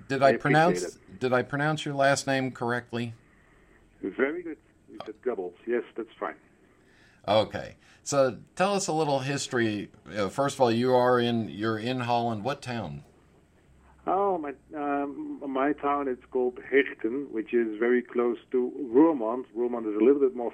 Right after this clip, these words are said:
Speaker 2: famous. It's, uh, yeah, if people know where, uh, Holland is, um, we are in the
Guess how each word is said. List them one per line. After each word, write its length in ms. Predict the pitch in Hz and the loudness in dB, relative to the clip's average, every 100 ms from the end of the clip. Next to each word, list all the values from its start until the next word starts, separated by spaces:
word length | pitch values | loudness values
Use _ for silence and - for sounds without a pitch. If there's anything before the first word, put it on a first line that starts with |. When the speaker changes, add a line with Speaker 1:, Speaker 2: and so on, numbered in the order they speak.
| - | -2
Speaker 2:
famous. 380 | 120 104 98 90 | 0 0 -4 -6
It's, 140 | 101 - - | -6 -4 -2
uh, 240 | 110 113 107 - - - - - _ | 0 0 -4 -14 -20 -20 -20 -20 _
yeah, 200 | 110 110 | 0 0
if 180 | 104 104 | -2 -4
people 320 | 127 127 120 | -8 -2 0
know 220 | 123 131 | 4 4
where, 400 | 123 120 120 117 - | 6 6 4 0 -4
uh, 160 | 135 113 - | -12 -12 -10
Holland 360 | 107 131 170 165 | -2 2 2 4
is, 200 | 165 156 139 135 | 2 2 -4 -4
um, 380 | 123 127 131 131 139 - - 127 | 0 2 0 -6 -12 -10 -8 0
we 160 | 127 | 4
are 160 | 131 123 | 6 4
in 80 | |
the 120 | 113 | 2